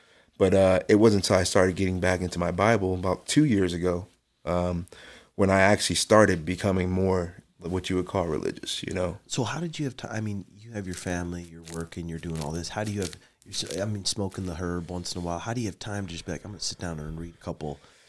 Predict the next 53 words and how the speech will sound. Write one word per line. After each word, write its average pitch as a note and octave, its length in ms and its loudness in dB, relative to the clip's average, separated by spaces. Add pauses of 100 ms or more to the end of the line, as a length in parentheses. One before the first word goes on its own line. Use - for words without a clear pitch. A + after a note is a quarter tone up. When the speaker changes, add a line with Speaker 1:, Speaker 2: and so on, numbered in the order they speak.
(120)
Speaker 2:
uh, D2 260 -6
scriptures - 560 -8
here"? G#1+ 300 -12
Speaker 1:
It's F#2+ 140 0
awesome. A2+ 340 8
And G#2+ 160 8
right G#2+ 180 8
now, C3 220 10
like, G#2+ 460 2
it's, G#2 140 0
it's A2 240 4
ju-, B2+ 140 6
it's G#2 140 2
just B2 160 6
as A2+ 160 2
easy F#2+ 240 4
as F2+ 140 0
this, F2+ 240 0
right? F2+ 280 2
It's F#2 120 -4
crazy. G#2+ 280 8
We F#2 100 2
have G2 120 4
these F2+ 160 0
phones G2 280 2
on F#2 100 2
our F#2 100 0
hands, F#2 320 0
you F#2 60 0
know? G2 180 2 (320)
And G2 140 4
I A#2 40 8
have A2 120 10
an - 100 4
app A2 220 8
right F#2+ 100 4
here F#2+ 160 6
I F#2+ 60 4
can F2 140 -6
get G2 180 4
on, G2+ 240 4 (240)
get G#2+ 160 4
on G2+ 180 6
right G2+ 180 4
now, A#2 300 4 (320)
and G2 500 4
it B2 100 8
will G#2+ 140 8
read G#2+ 240 6
me G#2+ 120 6
the F#2 100 4
whole G#2+ 140 4
Bible G2 340 4